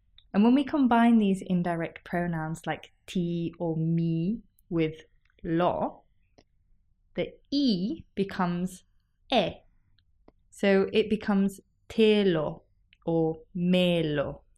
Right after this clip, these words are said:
et cetera. To complicate matters even further, as we know, if the it is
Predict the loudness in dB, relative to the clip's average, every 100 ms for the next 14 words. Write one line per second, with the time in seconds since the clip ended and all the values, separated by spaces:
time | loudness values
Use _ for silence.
0 | -14 -14 -10 -12 -10 -12 -12 _ _ _
1 | -20 _ _ _ _ _ 0 2 2 2
2 | 2 2 2 0 -4 -6 -6 -2 0 2
3 | 0 0 0 0 0 0 -2 -4 -14 _
4 | _ -2 0 2 6 6 6 6 4 0
5 | -16 -20 -8 4 4 6 4 4 2 -4
6 | 0 0 0 -12 -16 -18 -2 2 4 2
7 | 0